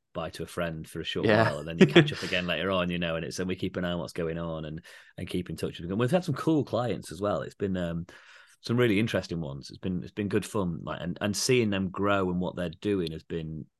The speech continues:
Speaker 1: amazing. Like,
Speaker 2: Yeah,
Speaker 1: really
Speaker 2: I've,
Speaker 1: cool.
Speaker 2: I'm, I mean, I've loved everyone that we worked with. Um, I will give Bailey a shout out because I love the business concept, and it was a new challenge for us.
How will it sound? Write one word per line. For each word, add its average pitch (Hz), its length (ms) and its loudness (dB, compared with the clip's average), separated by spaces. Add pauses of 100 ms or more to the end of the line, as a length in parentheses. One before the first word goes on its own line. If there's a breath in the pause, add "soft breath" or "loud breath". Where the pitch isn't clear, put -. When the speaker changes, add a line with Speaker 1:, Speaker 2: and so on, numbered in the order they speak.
(140)
Speaker 1:
amazing. 92 640 -6
Like, 76 260 -14
Speaker 2:
Yeah, 101 220 8
Speaker 1:
really 95 260 0
Speaker 2:
I've, 113 200 6
Speaker 1:
cool. - 120 -14 (260)
Speaker 2:
I'm, 117 200 6
I 117 100 8
mean, 117 240 6
I've - 320 6
loved 110 220 8
everyone 98 280 6
that - 80 -2
we 87 60 0
worked 87 340 6
with. 80 320 2 (240)
Um, 85 580 6 (360 soft breath)
I - 60 6
will 92 180 6
give 85 180 -2
Bailey 90 300 6
a 85 60 2
shout 87 320 6
out 78 240 6
because - 240 -2
I 85 100 6
love 82 260 2 (200)
the 87 100 2
business 76 720 -4
concept, 90 540 0
and 92 80 -4
it - 60 -4
was 85 100 -4
a 87 60 -2
new 87 280 0
challenge 87 580 0
for 90 200 0
us. 98 360 4